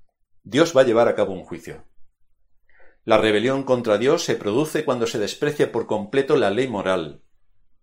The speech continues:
Es cierto que cuando este suceso ocurre, la ley por escrito no había sido dada. Pero eso no elimina el hecho de que todos los seres humanos venimos a este mundo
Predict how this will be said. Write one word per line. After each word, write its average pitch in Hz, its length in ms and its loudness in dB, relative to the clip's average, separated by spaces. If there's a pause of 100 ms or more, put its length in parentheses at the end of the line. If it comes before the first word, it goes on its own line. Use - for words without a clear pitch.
(680)
Es 131 180 2
cierto 147 360 2
que 139 100 -2
cuando 107 220 -6
este 127 180 -4
suceso 131 800 -2
ocurre, 135 720 0 (300)
la 104 160 2
ley 120 180 2
por 131 220 0
escrito 147 520 -2
no 110 180 -2
había 107 180 0
sido - 280 -6
dada. 131 440 -2 (920)
Pero 107 200 2
eso 123 180 -2
no 135 120 -2
elimina 127 480 -2
el 117 100 -2
hecho 143 280 -4
de 110 120 -4
que 185 120 -4
todos 160 500 0
los 127 160 -4
seres 143 300 -2
humanos 110 400 -6
venimos 139 340 -6
a 147 40 0
este 127 200 -6
mundo 185 460 -2